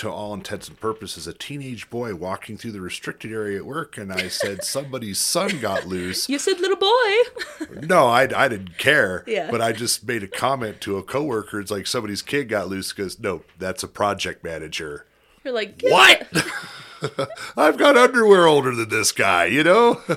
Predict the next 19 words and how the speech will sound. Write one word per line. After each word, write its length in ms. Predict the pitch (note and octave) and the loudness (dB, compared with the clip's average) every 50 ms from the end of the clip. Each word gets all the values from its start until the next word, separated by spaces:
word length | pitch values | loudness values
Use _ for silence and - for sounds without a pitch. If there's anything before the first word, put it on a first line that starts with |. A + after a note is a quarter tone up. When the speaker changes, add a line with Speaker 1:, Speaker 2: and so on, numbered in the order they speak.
| - - - | -4 -8 -10
Speaker 1:
<laughs> 400 | - - _ _ _ _ _ _ | -10 -12 _ _ _ _ _ _
Speaker 2:
Which 320 | _ G3 G3 F#3 - - - - | _ -4 -4 -4 -6 -10 -4 -2
is 200 | F#3 F3+ E3+ E3 | -2 -2 -2 -2
a 240 | F3 D#3 D3+ D3 - - - - | 0 0 0 0 -2 -6 -16 -12
problem 440 | - - C4 C#4 F4 F4 E4+ C#4+ B3 | -2 2 4 4 4 2 0 -4 -4
that 100 | A3+ F#3+ | -4 -6
needs 220 | F3+ G#3 G#3 G3 - | -6 -6 -8 -8 -8
to 60 | G3 | -6
be 120 | F3 E3 D#3+ | -6 -6 -4
remedied 640 | D#3 F3+ F3+ F3+ F#3+ F#3 E3 D#3+ C#3 C#3 - _ | -2 0 0 0 0 -2 -4 -6 -6 -6 -10 _
quickly, 760 | - - - - - C#4+ C#4 - - - A#3+ F3+ D#3 D3 D3+ G3 | -18 -18 -18 -10 0 0 0 0 0 -2 -2 -2 0 2 2 2
<laughs> 0 | |
if 180 | D4+ - - | 0 0 2
that's 300 | F4+ E4 - E4 - - - | 0 2 2 2 -2 -4 -8
the 100 | F4 C4+ | -10 -10
case. 680 | - - C4+ F3+ D3+ F#3+ - - A3 - - - - - - - _ - | -2 0 0 2 2 0 0 -2 -4 -6 -8 -12 -10 -10 -12 -12 _ -4
Speaker 1:
Well, 200 | E3+ E3 C#3+ - - | 0 0 0 0 0
it's 220 | - - - - | -4 -6 -2 2
not, 200 | D#3 D#3+ - - | 2 4 4 2